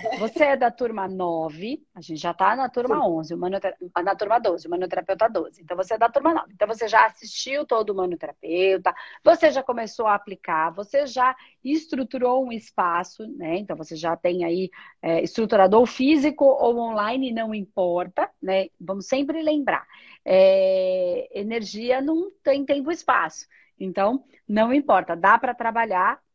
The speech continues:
Speaker 1: tranquilamente online. Porque, como eu sempre digo, assim, se a gente faz o,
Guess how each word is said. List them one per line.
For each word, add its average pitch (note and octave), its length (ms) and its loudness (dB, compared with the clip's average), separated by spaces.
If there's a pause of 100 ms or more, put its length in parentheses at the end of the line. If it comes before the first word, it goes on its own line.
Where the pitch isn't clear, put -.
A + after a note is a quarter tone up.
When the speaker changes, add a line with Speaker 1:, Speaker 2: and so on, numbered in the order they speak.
(180)
Speaker 1:
tranquilamente B3+ 1000 -4
online. G#3 580 -4
Porque, - 240 -14
como G#3 200 -6
eu G3 40 -4
sempre A3+ 280 -6
digo, D4+ 280 -2
assim, - 540 -2
se D#4+ 60 4
a E4+ 60 8
gente C#4+ 260 2
faz A3+ 280 2
o, G3 420 -6